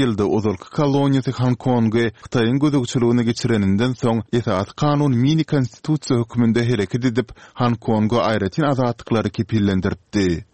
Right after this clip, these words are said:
Soňky düzelişleriň çäginde Pekin tarapdar komiteti Hong Konguň parlamentine dalaş etjek kandidatlary gözden geçirmäge we onuň köp agzalaryny saýlamaga ygtyýar berilýär. Tanqidçiler munyň bilen parlamentdäki ähli opozisiýa wekilleriniň aradan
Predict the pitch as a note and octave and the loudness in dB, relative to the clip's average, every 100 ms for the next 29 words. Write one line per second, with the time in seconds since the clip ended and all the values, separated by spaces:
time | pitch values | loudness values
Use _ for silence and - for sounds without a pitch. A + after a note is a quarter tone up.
0 | - B2 G#2+ D#3 D3 D3+ C3+ C#3 B2+ B2 | -4 -2 0 0 0 0 0 -2 -2 0
1 | C3+ C3+ B2 A#2+ A#2 G#2 A2+ G#2 - A2+ | 0 2 0 2 0 2 0 0 -4 -6
2 | - D3+ D3 C#3+ C3+ B2+ A#2 - B2 A2+ | -2 -2 0 0 0 0 -2 0 0 0
3 | - G2+ F#2 F#2 A#2+ A#2 - G2+ G2+ D3+ | 0 -2 -2 -4 -2 -4 -2 -4 -2 -2
4 | D3+ C#3+ C3+ B2+ B2+ C3 B2 G#2+ A2 - | 0 0 0 0 0 0 0 0 0 -2
5 | A#2+ - - A#2+ A2+ A2+ G#2+ - G#2 G#2 | -4 -4 -2 0 0 0 -2 -2 -4 0
6 | A#2+ G#2+ G#2 G#2 - A#2 A#2 A2+ A2+ A#2+ | 0 2 0 0 -2 0 2 2 0 0
7 | G#2+ - - B2 A#2 A2 G2 - C3+ C#3+ | -2 -6 -2 2 2 0 -4 -4 -4 -2
8 | C#3 B2 G#2 G2+ A#2 C#3+ B2+ G#2+ G2 F#2+ | 0 0 0 0 0 0 0 0 0 0
9 | A2 A#2+ B2+ - A2+ F#2+ F#2+ G2+ F#2+ F#2+ | 0 0 -4 -2 0 0 0 -2 0 0
10 | G2 G2 F#2+ _ _ A#2 A#2 - A#2 - | 0 0 -4 _ _ -2 0 -2 -4 0
11 | B2 A2+ A2 B2+ C#3 C#3 C3+ B2+ B2+ A2+ | 0 2 0 2 2 2 0 0 -2 0
12 | A2+ C#3+ C#3 B2+ A#2+ B2 C3+ C#3+ C3+ A2 | 0 0 0 -2 0 0 2 0 0 -2
13 | A#2+ - B2+ B2 C3+ A#2+ A2+ A2 A#2 A#2 | -2 -2 0 0 2 2 2 0 0 0
14 | G#2 F#2+ | -2 -2